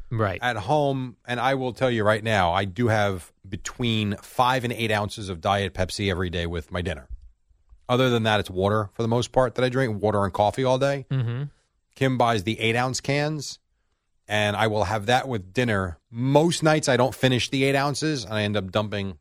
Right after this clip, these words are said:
Speaker 2: at least a couple ounces down the
Speaker 1: The
Speaker 2: drain.
Speaker 1: little cans.
Speaker 2: Yes.
Speaker 1: Little cans.
Speaker 2: The, yes.
Speaker 1: Yeah, I
Speaker 2: That's
Speaker 1: like
Speaker 2: it,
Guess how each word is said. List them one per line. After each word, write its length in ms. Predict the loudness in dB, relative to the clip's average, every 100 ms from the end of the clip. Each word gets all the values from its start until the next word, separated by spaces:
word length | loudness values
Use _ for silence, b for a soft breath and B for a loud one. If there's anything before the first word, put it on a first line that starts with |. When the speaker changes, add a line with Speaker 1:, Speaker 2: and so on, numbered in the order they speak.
| _
Speaker 2:
at 160 | -20 -14
least 300 | -8 -8 -8
a 40 |
couple 280 | -6 -4 -2
ounces 260 | -4 -4 -4
down 180 | -2 0
the 40 |
Speaker 1:
The 80 | 2
Speaker 2:
drain. 160 | 4 4
Speaker 1:
little 140 | 2
cans. 460 | -2 -6 -6 -10 0
Speaker 2:
Yes. 340 | 0 0 -4
Speaker 1:
Little 320 | -2 -2 -2
cans. 380 | -6 -10 -10 -4
Speaker 2:
The, 160 | 0 0
yes. 400 | 0 -4 -6 -12 -4
Speaker 1:
Yeah, 140 | 2
I 20 |
Speaker 2:
That's 260 | 4 4
Speaker 1:
like 60 |
Speaker 2:
it, 40 | 4